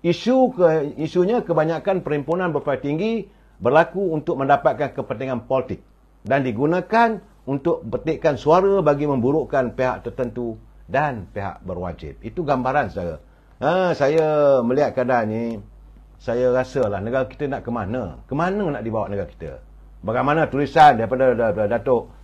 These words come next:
apa, Nur Jazlan, dia kata tindakan jawatan kuasa pilihan khas parlimen, ha, yang mahu memanggil peguam negara Datuk Ahmad Terry Rudin Mat Saleh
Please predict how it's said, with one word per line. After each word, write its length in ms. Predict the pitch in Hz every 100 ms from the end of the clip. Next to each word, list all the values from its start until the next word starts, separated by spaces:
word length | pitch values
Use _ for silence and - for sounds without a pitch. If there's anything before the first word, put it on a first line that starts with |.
| -
apa, 320 | - 104 98
Nur 220 | 107 117 110
Jazlan, 480 | 139 160 233 185
dia 80 | 127
kata 260 | 139 151 202
tindakan 560 | 143 135 117 - 180
jawatan 380 | 123 131 127 131
kuasa 500 | - 139 160 - 170 139
pilihan 380 | 139 151 151 -
khas 240 | 147 -
parlimen, 480 | 135 139 143 98 - - - - - - -
ha, 240 | - 90 87
yang 180 | 104 110
mahu 320 | 127 147 127
memanggil 540 | 110 135 147 160 151
peguam 320 | 117 117 127
negara 480 | 123 120 147 151 143
Datuk 240 | 123 - 113
Ahmad 240 | 123 131
Terry 240 | 123 120
Rudin 320 | 120 143 151 127
Mat 100 | 110
Saleh 400 | 147 165 147